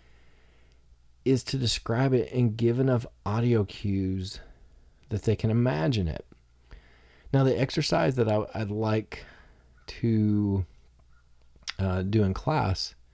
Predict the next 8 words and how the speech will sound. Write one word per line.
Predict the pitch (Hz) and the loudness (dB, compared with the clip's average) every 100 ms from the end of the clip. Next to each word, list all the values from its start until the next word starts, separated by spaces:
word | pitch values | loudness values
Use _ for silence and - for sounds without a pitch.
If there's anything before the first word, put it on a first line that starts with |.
| - - - - - - - | -20 -20 -20 -20 -20 -20 -12
is, | - 110 | -6 -2
like, | 117 110 | -2 -2
imagine | 131 131 165 190 | 0 2 2 2
you're | 208 180 | 2 4
in | 117 | 4
a | |
Waffle | 95 92 95 85 | 2 0 -2 -4
House. | 80 - - - - | -6 -6 -10 -16 -20